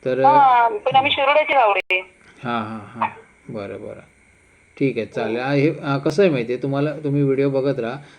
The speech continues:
Speaker 1: तुम्हाला चा-, छान छान स्थळं आहेत आणि ती, अ, खरी लग्नासाठी आलीत, खरी.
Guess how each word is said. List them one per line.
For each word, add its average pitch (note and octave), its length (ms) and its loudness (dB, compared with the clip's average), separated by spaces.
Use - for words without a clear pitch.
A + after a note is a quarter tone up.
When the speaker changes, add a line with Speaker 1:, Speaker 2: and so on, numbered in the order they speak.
Speaker 1:
तुम्हाला C#3 460 -2
चा-, B2+ 640 -6
छान B2+ 200 -6
छान C#3 120 0
स्थळं C#3 300 4
आहेत C3 300 2
आणि B2+ 160 -6
ती, D#3+ 440 6
अ, D3 280 2
खरी D#3+ 220 6
लग्नासाठी D#3 460 4
आलीत, G#2+ 180 2
खरी. B2+ 240 2